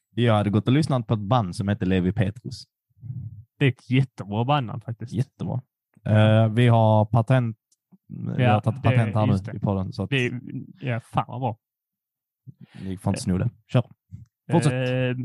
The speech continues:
Speaker 2: och det, det gick lite segt i början med det här kristna inflytandet, men sen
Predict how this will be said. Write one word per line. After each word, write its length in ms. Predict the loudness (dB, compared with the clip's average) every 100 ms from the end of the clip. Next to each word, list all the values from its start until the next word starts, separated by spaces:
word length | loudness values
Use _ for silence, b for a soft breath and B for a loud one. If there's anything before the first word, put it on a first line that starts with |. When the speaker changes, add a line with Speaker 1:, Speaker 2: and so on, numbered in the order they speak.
| -6
Speaker 2:
och 120 | -2
det, 400 | 0 2 0 0
det 100 | -2
gick 200 | -2 -4
lite 160 | -6 -8
segt 500 | -4 -2 -2 -2 -2
i 40 |
början 360 | 0 2 2 0
med 100 | -2
det 40 |
här 80 | -4
kristna 500 | -6 -6 -6 -4 -4
inflytandet, 760 | 0 0 0 0 -2 -2 -4 -6 -8 -20 b b b 0
men 200 | 0 2
sen 460 | 2 2 0 -2